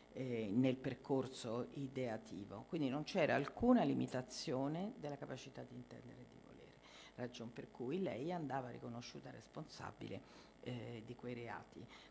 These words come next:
Cosa che secondo me ad Alessandro Manzoni non è in alcun modo sfuggita, perché lui non l'assolve. Attenzione, se voi vi ricordate,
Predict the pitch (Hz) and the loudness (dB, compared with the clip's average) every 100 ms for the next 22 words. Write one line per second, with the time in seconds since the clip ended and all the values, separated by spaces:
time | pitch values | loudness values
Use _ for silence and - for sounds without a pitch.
0 | - 285 294 - - 120 143 - - 151 | 4 10 12 10 6 -4 -4 -6 -4 -2
1 | 147 160 160 127 127 135 - 170 151 135 | 0 0 0 -2 -4 -4 0 0 2 0
2 | 127 127 127 113 117 120 147 - - - | 0 -2 -2 -2 -2 -2 -4 -6 -18 -2
3 | 156 160 147 202 233 156 139 131 - 135 | 4 6 6 6 6 6 4 2 -2 0
4 | 139 151 160 139 - - 151 135 117 117 | 2 2 0 -2 -6 -6 -6 -6 -6 -6
5 | 98 - 104 156 185 - - - - 233 | -6 -4 -2 -2 -6 -14 -18 -14 2 2
6 | 233 254 262 277 180 139 135 - - 165 | 4 4 6 6 6 4 2 0 2 6
7 | 131 120 120 123 - 156 147 - 131 127 | 6 4 -2 -2 2 2 2 -2 0 2
8 | 117 113 - - - 147 180 226 175 143 | 2 0 -4 -4 -2 2 6 6 4 0
9 | 143 156 143 131 131 113 - 107 | 0 0 -2 0 0 0 -4 -6